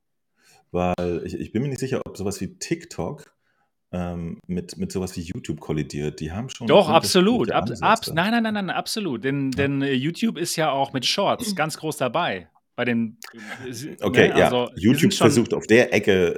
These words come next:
Speaker 1: äh, TikTok zu sein, aber TikTok wiederum hat
Speaker 2: Exakt.
Speaker 1: ja keine Funktionalität, dass man da einfach mal zweieinhalb Stunden, stimmt gar nicht. Man kann schon
Speaker 2: Doch, die haben's
Speaker 1: Livestreamen, ne?
Speaker 2: auch. Ja, ja, man kann
Speaker 1: Ja,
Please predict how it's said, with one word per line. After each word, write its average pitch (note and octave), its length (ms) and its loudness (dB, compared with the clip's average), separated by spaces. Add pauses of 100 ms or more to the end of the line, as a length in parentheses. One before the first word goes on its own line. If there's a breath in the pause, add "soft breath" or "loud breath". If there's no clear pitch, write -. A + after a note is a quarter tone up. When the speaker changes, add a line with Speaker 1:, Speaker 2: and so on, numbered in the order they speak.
(260)
Speaker 1:
äh, - 60 -12
TikTok - 420 -4
zu - 80 -10
sein, D#2 280 -2
aber - 280 -10
TikTok - 360 -2
wiederum - 20 -8
hat F#3+ 60 2
Speaker 2:
Exakt. F3+ 360 2
Speaker 1:
ja F2 80 -6
keine F2+ 280 -4
Funktionalität, G2+ 760 -2
dass F#2 120 -4
man E2+ 120 -4
da D#2 60 -4
einfach E2+ 180 -6
mal E2+ 200 -6 (220)
zweieinhalb F2 540 -4
Stunden, E2+ 560 -8 (420 loud breath)
stimmt - 240 -12
gar D2+ 140 -6
nicht. - 220 -10 (200)
Man F#2 200 -6
kann G#2 180 -10
schon C#3 200 -4
Speaker 2:
Doch, - 80 -6
die C#3+ 80 0
haben's D3 140 -2
Speaker 1:
Livestreamen, D3+ 220 0
ne? D#3 80 -6
Speaker 2:
auch. - 200 -20 (160)
Ja, C3+ 120 -2
ja, C#3 160 2
man C3 140 -4
kann C#3 280 0
Speaker 1:
Ja, B2+ 40 -2